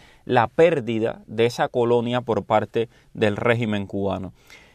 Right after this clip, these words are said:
De todo esto vamos a estar hablando con nuestra querida María Berlau. María Berlau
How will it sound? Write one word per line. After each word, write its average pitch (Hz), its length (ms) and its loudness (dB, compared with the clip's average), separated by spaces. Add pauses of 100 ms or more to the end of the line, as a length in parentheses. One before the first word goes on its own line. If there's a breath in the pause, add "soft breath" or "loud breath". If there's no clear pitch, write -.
(120 soft breath)
De 131 160 4
todo 208 220 4
esto 196 160 0
vamos 175 200 2
a - 20 -2
estar 165 180 -2
hablando 139 580 2
con 143 380 0
nuestra 123 260 -2
querida 123 320 0
María 131 380 2
Berlau. 123 640 2
María 113 320 -2
Berlau 139 500 2